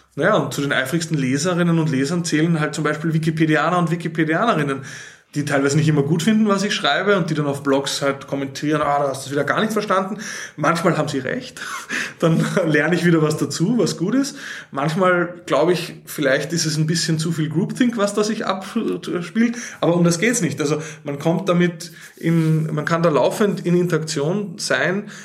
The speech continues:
Ich will aber auch gar nicht sagen, dass das jetzt irgendwie der Normalfall ist, dass man da so viel Resonanz bekommt auf Blog-Einträge. Ich würde sagen,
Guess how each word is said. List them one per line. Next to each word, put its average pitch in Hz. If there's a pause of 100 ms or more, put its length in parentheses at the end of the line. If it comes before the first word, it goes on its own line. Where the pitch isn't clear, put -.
(880)
Ich -
will 151
aber 143
auch 139
gar 143
nicht 139
sagen, 143
dass 143
das 143
jetzt 160
irgendwie 139
der 135
Normalfall 139
ist, 135
dass 139
man 139
da 131
so 131
viel 127
Resonanz 131
bekommt 131
auf 127
Blog-Einträge. 156
Ich 156
würde 156
sagen, 143